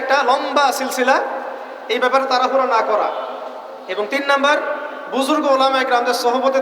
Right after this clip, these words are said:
থেকে দ্বীনের জ্ঞান হাসিল করা, এতে করে জ্ঞানের সাথে সাথে আধ্যাত্মিকত্ব হাসিল হবে ইনশাআল্লাহ। আর আধ্যাত্মিকত্ব হাসিল না হলে বাইরের চোখ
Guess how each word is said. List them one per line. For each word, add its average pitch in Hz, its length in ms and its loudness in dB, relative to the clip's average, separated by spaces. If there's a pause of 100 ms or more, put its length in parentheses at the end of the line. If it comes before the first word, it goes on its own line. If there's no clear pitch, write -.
থেকে 254 160 0 (100)
দ্বীনের 247 240 0
জ্ঞান 220 140 0 (240)
হাসিল 247 300 0
করা, 262 160 4 (840)
এতে 254 200 0
করে 269 160 4 (480)
জ্ঞানের 233 300 2
সাথে 262 220 0
সাথে 254 200 2
আধ্যাত্মিকত্ব 247 500 0 (140)
হাসিল 208 260 0
হবে 180 180 -2
ইনশাআল্লাহ। 160 340 -4 (560)
আর 180 140 -2
আধ্যাত্মিকত্ব 269 440 0 (120)
হাসিল 254 300 0
না 262 140 4
হলে 277 140 4 (120)
বাইরের 262 360 4
চোখ 285 100 2